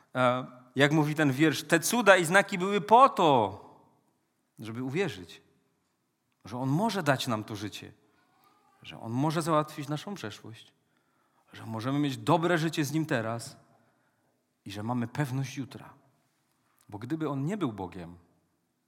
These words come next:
to daremna nasza wiara. Kompletnie daremna. Ale dlatego, że jest Bogiem,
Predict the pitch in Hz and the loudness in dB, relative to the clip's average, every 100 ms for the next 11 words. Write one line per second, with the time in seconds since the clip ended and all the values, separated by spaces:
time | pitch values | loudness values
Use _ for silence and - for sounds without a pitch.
0 | _ _ _ _ _ _ _ _ _ _ | _ _ _ _ _ _ _ _ _ _
1 | _ - _ _ _ _ _ _ _ _ | _ -20 _ _ _ _ _ _ _ _
2 | _ - 98 95 101 113 104 98 92 - | _ -16 -10 -4 -2 -4 -6 -8 -12 -14
3 | 85 87 73 - - _ _ _ _ _ | -14 -12 -12 -16 -20 _ _ _ _ _
4 | _ _ _ _ _ _ _ _ _ _ | _ _ _ _ _ _ _ _ _ _
5 | _ _ - 117 107 101 - 92 87 95 | _ _ -10 -10 -8 -10 -12 -16 -14 -12
6 | 95 85 78 76 _ _ _ _ _ _ | -10 -10 -14 -18 _ _ _ _ _ _
7 | _ _ _ _ _ _ _ _ _ _ | _ _ _ _ _ _ _ _ _ _
8 | _ _ 107 107 98 107 98 95 98 165 | _ _ -6 -4 -4 -8 -12 -10 -8 -8
9 | 113 92 78 78 78 | -10 -16 -16 -20 -20